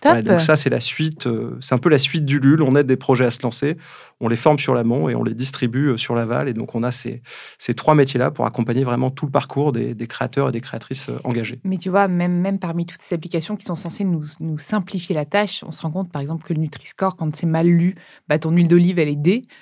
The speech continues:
Speaker 1: alors qu'en fait, euh, tu dois en manger. Enfin, tu vois,
Speaker 2: C'est,
Speaker 1: c'est,
Speaker 2: c'est toujours des
Speaker 1: c'est,
Speaker 2: questions de quantité, évidemment.
Speaker 1: c'est,
Speaker 2: Il y a
Speaker 1: non, mais
Speaker 2: beaucoup de
Speaker 1: je suis, je suis
Speaker 2: complexité.
Speaker 1: d'accord. Le chocolat, c'est D. Non, mais attends, moi, c'est ce qui fait mon, c'est, c'est ma dopamine. Non, mais en fait, c'est hyper complexe.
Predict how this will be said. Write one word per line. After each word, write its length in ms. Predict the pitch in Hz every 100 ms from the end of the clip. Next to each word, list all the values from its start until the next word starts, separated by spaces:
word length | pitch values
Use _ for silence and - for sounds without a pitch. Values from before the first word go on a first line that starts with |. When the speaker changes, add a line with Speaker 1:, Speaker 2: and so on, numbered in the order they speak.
| _ -
Speaker 1:
alors 220 | 175 -
qu'en 140 | 180
fait, 300 | 156 196 185
euh, 600 | 165 156 151 151 151 135 -
tu 140 | -
dois 140 | 151 147
en 60 |
manger. 280 | 151 170 208
Enfin, 160 | 175 190
tu 140 | 175
vois, 80 | 233
Speaker 2:
C'est, 140 | - 127
Speaker 1:
c'est, 160 | 135
Speaker 2:
c'est 60 | 123
toujours 180 | 143 143
des 80 |
Speaker 1:
c'est, 20 | 139
Speaker 2:
questions 220 | 135 139
de 80 | 131
quantité, 500 | 143 - 147 170 139
évidemment. 300 | 131 139 160
Speaker 1:
c'est, 60 |
Speaker 2:
Il 20 |
y 20 | -
a 40 |
Speaker 1:
non, 40 |
mais 60 | 190
Speaker 2:
beaucoup 100 | 202
de 40 | -
Speaker 1:
je 20 |
suis, 100 | 165
je 200 | 170 175
suis 180 | - 175
Speaker 2:
complexité. 180 | 160
Speaker 1:
d'accord. 240 | 151 127 - - 135 - 135
Le 40 |
chocolat, 280 | - 180 220
c'est 160 | - 190
D. 240 | 214 381
Non, 120 | 214
mais 80 | 175
attends, 320 | 175 180 294
moi, 100 | 180
c'est 140 | - 196
ce 40 |
qui 140 | -
fait 100 | -
mon, 240 | 185 170 202
c'est, 220 | - 156
c'est 160 | - 170
ma 140 | 156
dopamine. 420 | 175 - 254 254 - - 233
Non, 80 | 175
mais 140 | 175 -
en 80 |
fait, 160 | 170 220
c'est 200 | - 143 - -
hyper 280 | 180 180 175
complexe. 420 | 175 190 214